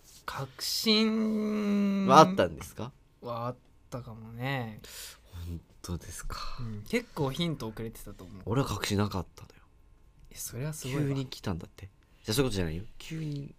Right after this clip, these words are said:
Speaker 1: あ、そういうことね。
Speaker 2: 分離したのよ。
Speaker 1: 前触れがね。
Speaker 2: そう。
Speaker 1: 予兆がなかったんだよね。
Speaker 2: そう。油、水に油垂らしちゃう。じゃねえや。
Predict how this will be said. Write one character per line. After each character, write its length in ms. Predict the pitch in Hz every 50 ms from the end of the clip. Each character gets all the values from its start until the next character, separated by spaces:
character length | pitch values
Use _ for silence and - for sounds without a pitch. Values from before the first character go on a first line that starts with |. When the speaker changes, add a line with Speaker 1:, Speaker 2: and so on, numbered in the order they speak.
| - - - -
Speaker 1:
あ、 180 | - 127 120 117
そ 120 | 104 117
う 40 | 117
い 20 |
う 0 |
こ 60 | 110
と 60 | 110 107
ね。 0 |
Speaker 2:
分 0 |
離 0 |
し 160 | 117 151 202
た 140 | 107 98 90
の 80 | 80
よ。 60 | 73 - 90 - - - - - - - - - - - - - - - - - - - - -
Speaker 1:
前 240 | 170 156 160 175 185
触 140 | 170 170 180
れ 100 | 175 170
が 100 | 165 165
ね。 200 | 180 208 208 208 - - -
Speaker 2:
そ 400 | - - - 101 98 92 - - -
う。 60 | 151
Speaker 1:
予 80 | 151 156
兆 160 | 156 180 175
が 100 | 170 165
な 100 | 175 170
か 80 | 156
っ 60 | 120 -
た 80 | 113
ん 80 | 107 101
だ 60 | 101
よ 80 | 104 -
ね。 100 | 147 98
Speaker 2:
そ 60 | 107
う。 60 | 104 - -
油、 720 | 104 107 104 107 113 117 113 113 113 110 107 107 104 - - - - - - _ - - - -
水 280 | 110 110 107 113 131
に 240 | 135 151 165 139 - - - - - - -
油 280 | 98 95 95 98 95
垂 140 | 95 - 98
ら 100 | 92 87
し 80 | - -
ち 80 | 78
ゃ 20 | 69
う。 100 | - - - - -
じ 100 | - 98
ゃ 20 | 90
ね 80 | 85
え 20 | 113
や。 240 | 110 107 107 107